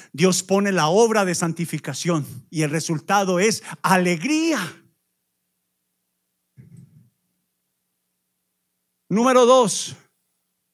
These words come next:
no podemos ser santos por nosotros mismos. Mira lo que dice el apóstol Pedro. ¿Se acuerdan de Pedro?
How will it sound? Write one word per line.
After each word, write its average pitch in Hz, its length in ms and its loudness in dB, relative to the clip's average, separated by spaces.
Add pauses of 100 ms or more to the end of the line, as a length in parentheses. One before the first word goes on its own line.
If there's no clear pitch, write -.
(260)
no 214 220 2
podemos 226 400 2
ser 233 200 2
santos 247 400 0
por 208 120 -2
nosotros 202 440 -4
mismos. 190 580 -6 (3000)
Mira 240 220 0
lo 269 100 0
que 233 140 -2
dice 226 180 -4
el 226 80 0
apóstol 214 420 -4
Pedro. 262 880 -2 (180)
¿Se 135 120 -14
acuerdan 240 400 0
de 220 100 0
Pedro? 254 580 -6